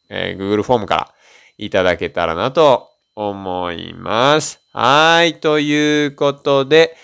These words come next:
えー、トレイルランナーズね、松永博明のフリートーク、今日もお聞きいただき皆さん誠にありがとうございます。えー、また次回お聞き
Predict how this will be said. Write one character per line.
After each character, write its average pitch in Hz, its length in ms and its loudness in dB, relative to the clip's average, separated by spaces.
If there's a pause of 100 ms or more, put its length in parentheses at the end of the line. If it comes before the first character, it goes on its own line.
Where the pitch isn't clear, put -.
(340)
え 123 800 2
ー、 - 20 -20
ト 123 140 -2
レ 117 120 2
イ - 40 2
ル 110 60 -8
ラ 113 120 0
ン 107 80 -6
ナ 104 120 -2
ー - 20 -4
ズ 95 80 -12
ね、 113 360 -8
松 107 240 -8
永 101 160 -2
博 101 220 0
明 95 60 -10
の 92 80 -8
フ 104 100 -6
リ 110 80 -2
ー - 20 -6
ト 104 140 0
ー - 0 -
ク、 - 220 -18
今 117 140 0
日 107 40 -8
も 104 100 2
お 104 60 0
聞 101 40 -16
き 104 200 -10
い 101 60 -14
た 110 100 4
だ 104 100 2
き 101 120 -10
皆 101 180 -2
さ 101 80 -4
ん 98 80 -6
誠 95 320 -4
に 104 140 -2
あ 139 80 2
り 139 100 0
が 127 140 2
と 117 240 2
う 107 40 -2
ご 107 160 0
ざ 107 220 -2
い 104 140 -8
ま 123 180 -2
す。 - 180 -8 (440)
え 123 240 2
ー、 - 20 0
ま 120 160 0
た 117 320 0 (400)
次 120 100 -6
回 110 300 0 (480)
お 110 160 -2
聞 101 220 -14
き 104 400 -8